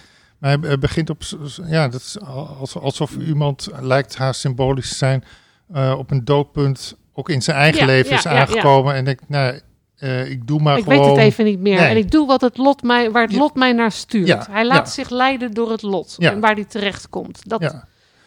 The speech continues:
Speaker 2: en dan heeft hij ook nog die contactadvertentie daarvoor. Iets, eh,
Speaker 1: Ja, de, de,
Speaker 2: of,
Speaker 1: de,
Speaker 2: eh,
Speaker 1: de speelt,
Speaker 2: ja.
Speaker 1: ja, er speelt iets met een
Speaker 2: Imaginaire,
Speaker 1: imaginaire
Speaker 2: i-, i-, i-,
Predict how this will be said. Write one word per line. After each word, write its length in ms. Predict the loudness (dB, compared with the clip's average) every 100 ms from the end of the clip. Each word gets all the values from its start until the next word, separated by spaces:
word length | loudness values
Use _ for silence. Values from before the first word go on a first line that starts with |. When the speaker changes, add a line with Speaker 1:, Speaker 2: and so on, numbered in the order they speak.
| _
Speaker 2:
en 80 | -2
dan 80 | 0
heeft 160 | 2
hij 80 | 0
ook 60 | -2
nog 100 | -2
die 140 | -4
contactadvertentie 1080 | 0 0 0 -2 -6 -12 -12 -4 -2 -2 -6
daarvoor. 500 | -6 -6 -4 -6 -6
Iets, 320 | -10 -12 -12 -10
eh, 120 | -10 -10 -16 _ _
Speaker 1:
Ja, 220 | -2 0 0
de, 180 | -4
de, 220 | -4 -4 -4
Speaker 2:
of, 120 | -4
Speaker 1:
de, 240 | -4 -6 -6
Speaker 2:
eh, 60 |
Speaker 1:
de 80 | -6
speelt, 380 | -6 2 2 2
Speaker 2:
ja. 140 | -2 -6 -12 -8
Speaker 1:
ja, 180 | -2 -2
er 140 | -4
speelt 400 | -10 -4 -4 -4
iets 220 | -8 -12 -10
met 200 | -10 -8
een 200 | -10 -10 -16 _ _
Speaker 2:
Imaginaire, 760 | 0 2 2 0 -2 0 2 6
Speaker 1:
imaginaire 680 | 6 6 4 6 4 4 2
Speaker 2:
i-, 40 |
i-, 40 |
i-, 40 | -2